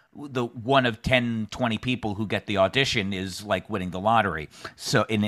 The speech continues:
in and of itself. And then, um, uh, so to go through that, to go through that process at, at that point, you know, when you're in that top ten, you're, um,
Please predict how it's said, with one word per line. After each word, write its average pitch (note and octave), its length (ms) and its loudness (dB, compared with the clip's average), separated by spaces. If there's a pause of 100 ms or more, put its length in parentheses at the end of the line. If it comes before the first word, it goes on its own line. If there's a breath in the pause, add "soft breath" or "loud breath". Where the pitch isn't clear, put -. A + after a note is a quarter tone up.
(120)
in B2 220 2
and G#2 100 6
of F#2+ 160 6
itself. F2+ 540 2
And G2+ 260 -2
then, G#2 440 0
um, G2 400 0 (880)
uh, B2+ 240 0
so G#2+ 420 2 (280 soft breath)
to D3+ 100 -2
go D3+ 240 2
through C#3 200 -2
that, A#2 260 6 (240 soft breath)
to C3+ 180 0
go D#3+ 280 2
through C3 140 -2
that A2 220 4
process A#2+ 580 4
at, A2 160 -6
at A#2+ 200 -6
that E3 240 6
point, C#3+ 540 0
you B2 200 -4
know, A#2 80 -2
when A#2 240 -4
you're A#2+ 160 0
in C3 120 -2
that A2 220 0
top G#2+ 300 0
ten, C#3+ 280 2
you're, C3 360 -2 (400 loud breath)
um, A#2+ 420 4